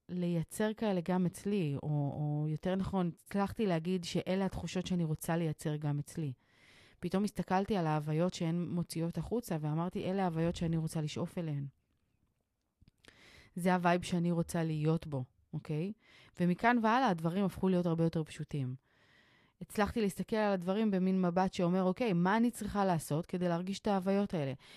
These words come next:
הסתכלתי, "אוי, צעד לפני." ראיתי את נוי, שמעתי אותה מדברת בהתלהבות, בתשוקה, כאילו הרגשתי כאילו היא בול במקום שלה, היא סוף סוף מצאה את המקום שלה. והיא לגמרי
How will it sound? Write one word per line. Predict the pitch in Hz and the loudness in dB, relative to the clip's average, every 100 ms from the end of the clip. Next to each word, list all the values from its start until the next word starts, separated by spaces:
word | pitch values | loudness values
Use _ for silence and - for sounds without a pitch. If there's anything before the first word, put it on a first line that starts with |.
| - 190 | -10 -6
הסתכלתי, | 208 196 196 208 180 | -2 0 2 0 2
"אוי, | 165 | 2
צעד | - 170 175 | 2 0 0
לפני." | 160 - 143 143 _ - - - _ - | -2 -2 -2 -4 _ -20 -20 -20 _ 0
ראיתי | 185 226 254 | 2 4 2
את | - | 4
נוי, | 180 160 | 2 2
שמעתי | 160 175 185 233 | 2 2 2 2
אותה | 202 | 2
מדברת | 185 170 165 170 156 | 2 2 4 2 2
בהתלהבות, | 165 165 196 180 165 165 196 196 - | -2 -2 0 2 2 0 -2 -4 -4
בתשוקה, | 165 - - 180 - - 202 170 160 | -6 -6 -6 -10 -6 0 2 0 -2
כאילו | - 160 196 196 | -8 -6 0 0
הרגשתי | 180 175 208 202 - 202 | 0 -2 -4 -2 -6 -10
כאילו | 208 214 208 | -4 0 0
היא | 208 180 | 0 -2
בול | 180 240 233 | 2 4 4
במקום | 220 202 - 214 214 | 2 -2 -2 -2 0
שלה, | 214 | 2
היא | 175 | 0
סוף | 165 208 208 | 0 -2 -2
סוף | - 202 | -2 -4
מצאה | 190 190 185 | -4 -4 -4
את | |
המקום | 196 180 - 196 185 | -2 -4 -2 -4 -2
שלה. | 185 147 139 _ - - - - - | -4 -4 -6 _ -20 -20 -20 -20 -12
והיא | 170 196 185 | 0 2 2
לגמרי | 180 214 214 214 | 2 2 4 2